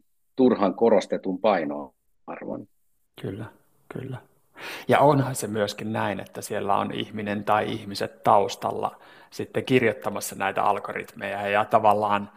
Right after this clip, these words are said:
Speaker 2: ää, heidä-, heillä voi olla myöskin jonkinlaista vinoumaa myöskin siihen päätöksentekoon,
Speaker 1: Tämä on totta.
Speaker 2: jossa sitten tämä tekoäly toistaa ja toistaa ja toistaa. Tätä voi näkyä jopa sadoissa tai tuhansissa tai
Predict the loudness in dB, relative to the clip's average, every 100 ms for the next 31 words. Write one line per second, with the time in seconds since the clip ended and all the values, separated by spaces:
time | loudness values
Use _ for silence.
0 | -20 -20 -20 -10 -2 0 2 0 -2 -10
1 | _ _ _ _ _ -2 2 2 4 2
2 | 2 2 4 0 -2 -6 -8 -10 -10 -10
3 | -10 -12 -12 -10 -10 -8 -10 -8 -6 -6
4 | -8 -10 -6 -4 -4 -8 _ _ -4 -4
5 | -4 -10 -12 -12 -12 -8 -6 -4 -6 -10
6 | -10 -8 -8 -6 -4 -4 0 0 4 4
7 | 4 0 -4 -20 -12 -4 2 2 2 -6
8 | -6 -8 -6 -4 -4 -2 -4 -4 -14 _
9 | -2 0 -4 -4 -8 -2 2 4 2 -4
10 | -4 -2 -4 0 0 0 -4 -2 0 2
11 | 4 4 0 -4 -4 -4 -4 -2 -2 -2
12 | 0 -2 -2 -6 -6 -4 0 -2 -2 -4
13 | 0 0 -2 -4 -4 -2 0 0 0 -12
14 | -4 0 2